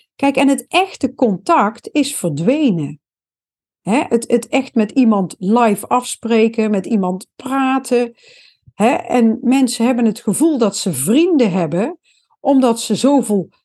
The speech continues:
vrienden hebben op Facebook. Ja. Maar goed, door dit alles wil ik nog wel eens praten met jou over ontspannen. Want de hele dag aanstaan,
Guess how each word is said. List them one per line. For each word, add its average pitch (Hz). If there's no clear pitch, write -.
vrienden 233
hebben 190
op -
Facebook. 165
Ja. -
Maar 285
goed, 175
door 247
dit 240
alles 269
wil 330
ik 339
nog 269
wel 208
eens -
praten 311
met 262
jou 240
over 185
ontspannen. 202
Want 240
de 254
hele 302
dag 226
aanstaan, 269